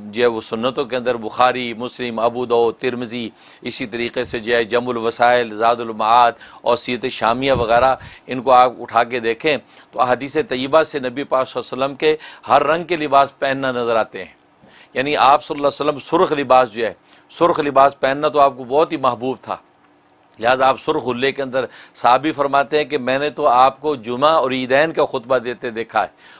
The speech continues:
और आप जो सुर्ख लिबास में मलबूस होते थे, सुर्ख हुल्ला आपने पहना होता था, या सुर्ख लिबास आपको पसंद था। लेकिन क्यों कि आप वो सुर्ख जो मिला हुआ रंग हो, जैसे आजकल हम कह सकते हैं ये जो है वो मैरून जिसको कहते हैं, मैरून कलर का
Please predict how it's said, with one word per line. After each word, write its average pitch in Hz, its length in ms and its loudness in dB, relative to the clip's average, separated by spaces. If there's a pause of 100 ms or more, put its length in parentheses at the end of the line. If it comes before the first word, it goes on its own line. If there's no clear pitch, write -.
(100)
और 120 100 2
आप 135 200 6
जो 143 120 -6
सुर्ख 165 340 2
लिबास 139 400 2
में 165 120 -6
मलबूस 127 420 -4
होते 113 220 -4
थे, - 160 -18 (600)
सुर्ख 185 240 2
हुल्ला 135 300 2
आपने 127 260 2
पहना 127 280 0
होता 107 300 0
था, - 180 -16 (460)
या 104 100 0
सुर्ख 123 280 -4
लिबास 117 400 2
आपको 113 300 -2
पसंद 117 380 -8
था। 110 200 -14 (500)
लेकिन 104 240 0
क्यों 156 240 -2 (260)
कि 135 80 0
आप 123 260 4
वो 156 140 0
सुर्ख 156 280 -2
जो 143 180 -4
मिला 131 260 2
हुआ 165 140 4
रंग 143 200 -2
हो, 135 120 -2
जैसे 139 300 -6
आजकल 139 460 4
हम 139 200 0 (280)
कह 147 140 2
सकते 147 320 -4
हैं 143 60 -4
ये 139 400 0
जो 120 200 -2
है 135 80 6
वो 127 160 -4
मैरून 131 440 -2
जिसको 127 300 -6
कहते - 320 -10
हैं, 92 80 -12 (320)
मैरून 127 360 4
कलर 143 300 2
का 135 180 0